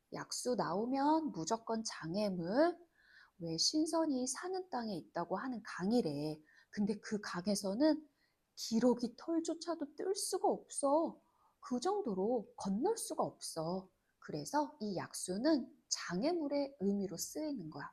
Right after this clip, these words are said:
문학에서. 자, 여기는 우리 설아,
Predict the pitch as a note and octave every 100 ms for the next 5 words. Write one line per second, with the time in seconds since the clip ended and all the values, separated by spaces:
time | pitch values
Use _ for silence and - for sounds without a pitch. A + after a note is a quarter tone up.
0 | - E3+ E3 - - - - _ _ _
1 | _ _ _ _ - - _ - B3+ C#4
2 | - F3+ E3+ C4+ B3 A3 B3+ E3+ E3 F3+
3 | - E4+ E4+ E4+ F4+